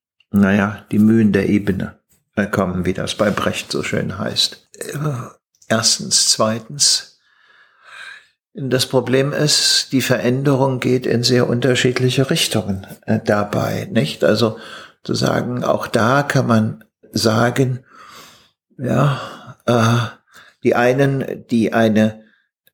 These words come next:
Vertiefung der europäischen Institutionen wollen, aber jede Erweiterung ablehnen, weil das neue Nettozahler hereinbringt und, äh, sich von der Vertiefung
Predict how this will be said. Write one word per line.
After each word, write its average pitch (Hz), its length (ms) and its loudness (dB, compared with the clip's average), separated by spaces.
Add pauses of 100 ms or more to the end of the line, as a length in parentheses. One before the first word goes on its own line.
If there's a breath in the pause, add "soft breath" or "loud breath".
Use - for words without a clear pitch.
(240)
Vertiefung 147 920 0
der 139 120 2
europäischen 120 960 0 (420)
Institutionen 127 1300 -2 (160)
wollen, 135 640 0 (680 loud breath)
aber 113 400 2
jede 113 340 2
Erweiterung 107 800 0
ablehnen, 147 640 -2 (540 loud breath)
weil 110 340 2
das 104 400 0
neue 120 280 4
Nettozahler 139 800 2
hereinbringt 151 840 0
und, - 300 -6
äh, 117 340 0
sich - 220 -2
von 117 180 0
der 113 140 2
Vertiefung 151 840 0